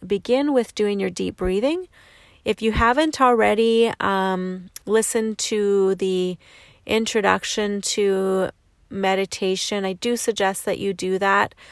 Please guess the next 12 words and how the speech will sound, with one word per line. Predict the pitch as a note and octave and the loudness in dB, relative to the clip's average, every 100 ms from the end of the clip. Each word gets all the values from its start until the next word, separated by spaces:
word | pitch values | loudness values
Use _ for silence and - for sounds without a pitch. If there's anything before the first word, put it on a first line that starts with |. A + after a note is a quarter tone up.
| - - - | -20 -20 -2
although | G3 G3 G3 G3 | 0 2 2 2
it's | G3 F#3+ - | 2 0 -2
not | F#3 - | -2 -2
necessarily | F#3+ - F#3 F#3+ F3 F3 | -4 -6 -6 -4 -2 -2
required. | F3 F3 - G3 F#3+ F#3 F3+ F#3 - _ - - - _ _ | -2 -6 -2 0 2 2 0 -2 -8 _ -20 -20 -20 _ _
Um, | F#3+ F#3 F3+ F3+ F#3 | -4 -2 -2 -4 -8
you | F3+ | -8
can | F#3+ F#3 | -6 -6
just | F#3 - | -6 -4
follow | F3+ F3 F3 | 0 0 2
along | E3+ E3 D#3+ E3+ | 0 -2 -4 -6
here. | - E3+ | -4 -4